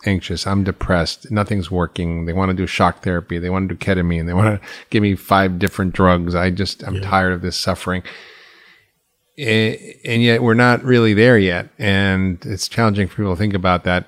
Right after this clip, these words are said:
Speaker 1: waiting period. So how,
Speaker 2: Yeah.
Speaker 1: how far away do you see the F D A approval for this work? How much work more needs to be done?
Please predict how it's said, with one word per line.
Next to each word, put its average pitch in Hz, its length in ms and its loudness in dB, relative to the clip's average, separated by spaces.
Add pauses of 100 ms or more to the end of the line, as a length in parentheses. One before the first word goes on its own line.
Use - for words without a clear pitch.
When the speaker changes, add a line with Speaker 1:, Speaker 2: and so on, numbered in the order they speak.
(140)
Speaker 1:
waiting 95 480 2
period. 87 360 -8
So 110 100 -10
how, 101 200 0
Speaker 2:
Yeah. 92 160 0
Speaker 1:
how 160 400 -2 (140)
far 131 260 -4
away 113 240 -4
do 101 80 -6
you 95 120 -4
see 95 420 -4
the 92 200 -6
F 92 120 -4
D 98 120 -6
A 92 40 -2
approval 87 520 -2
for 85 600 -2 (260)
this - 200 -4
work? 90 400 0
How - 220 -8
much 107 220 0
work 98 200 -4
more 101 240 0
needs 95 240 -2
to - 80 -10
be 92 120 -4
done? 85 480 0